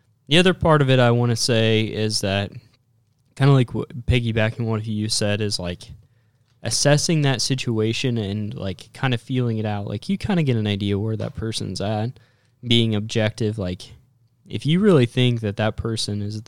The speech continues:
in line and on that path to end things, like, one of the things that I've learned from my wife, she's a nurse, is, like,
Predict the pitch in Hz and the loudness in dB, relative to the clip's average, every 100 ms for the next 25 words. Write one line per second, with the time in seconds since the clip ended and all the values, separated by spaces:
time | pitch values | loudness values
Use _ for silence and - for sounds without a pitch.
0 | - 120 113 113 107 104 95 95 - _ | -6 -4 -4 -6 -6 -6 -6 -10 -14 _
1 | _ _ - 113 107 98 - 107 98 101 | _ _ -2 0 0 2 2 2 -2 -6
2 | - - 104 110 107 104 101 101 104 92 | -8 -8 -6 -6 -6 -8 -6 -8 -8 -8
3 | 98 - - _ _ _ _ _ _ _ | -10 -12 -20 _ _ _ _ _ _ _
4 | - 147 202 160 127 135 127 120 110 107 | 0 2 4 2 2 4 2 2 2 2
5 | 107 107 107 107 104 - 98 101 113 _ | 2 0 0 0 -2 -6 -6 -6 -8 _
6 | 107 101 101 98 101 - 113 104 104 104 | -10 -6 -6 -6 -6 -4 -4 -4 -4 -4
7 | - 123 - 92 - | -4 -6 -6 -8 -10